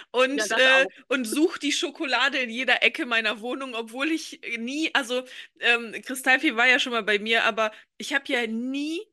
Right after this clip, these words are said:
Speaker 1: etwas Süßes zu Hause oder irgendwelche Snacks. Das gibt es bei mir gar nicht, weil ich ganz genau weiß, dass, äh, auch wenn Klienten zu mir kommen, es gibt nur Wasser bei mir, weil ich ganz genau weiß, am Ende muss ich es aufessen, was, wenn, was die nicht aufgegessen haben. Und deswegen gibt es nur Wasser bei mir, <laughs> weil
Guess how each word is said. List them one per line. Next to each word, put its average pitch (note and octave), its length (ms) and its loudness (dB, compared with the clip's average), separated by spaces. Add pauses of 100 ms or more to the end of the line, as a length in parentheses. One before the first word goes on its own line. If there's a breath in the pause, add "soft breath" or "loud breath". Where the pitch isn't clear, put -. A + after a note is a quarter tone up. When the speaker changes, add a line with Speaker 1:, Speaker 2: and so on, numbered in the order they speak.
Speaker 1:
etwas A#3 360 -4
Süßes A#3 420 -10
zu G#3 180 -6
Hause A3+ 320 2
oder A3 220 0
irgendwelche G#3+ 380 -4
Snacks. - 420 -6
Das - 100 -10
gibt E4 240 0
es G#4 140 2
bei A3 140 4
mir F#3+ 160 0
gar F3 200 2
nicht, C#4 180 -4
weil G#3+ 120 2
ich A3 80 -10
ganz D#4 300 0
genau D#4+ 320 0
weiß, G#3 360 0 (280 loud breath)
dass, A#3 360 2
äh, A3+ 300 2 (160 loud breath)
auch C#4 160 -2
wenn D#4 140 0
Klienten C4+ 420 -2
zu E4 100 -4
mir B3 160 -2
kommen, B3 220 -6
es C4+ 80 -8
gibt - 180 -14
nur B3 140 -6
Wasser G#3+ 280 -2
bei - 160 -8
mir, F3+ 180 -4
weil G#3+ 80 6
ich A3 100 -2
ganz B3+ 220 2
genau A#3+ 260 0
weiß, A#3+ 200 2
am A#3+ 100 -2
Ende B3 200 2
muss B3+ 200 -6
ich C#4 100 -4
es C#4 140 -6
aufessen, A3 560 0
was, F#3+ 260 -4
wenn, G#3 160 2
was G#3 160 -6
die B3+ 140 -10
nicht C4+ 180 -12
aufgegessen F#3+ 640 -6
haben. G3+ 240 -2 (340 loud breath)
Und A#3 140 -2
deswegen C4 260 2
gibt C#4+ 220 -4
es E4+ 80 0
nur C#4 180 0
Wasser - 320 0
bei A3+ 200 4
mir, C#4+ 160 0
<laughs> F4 180 0
weil D#4+ 120 4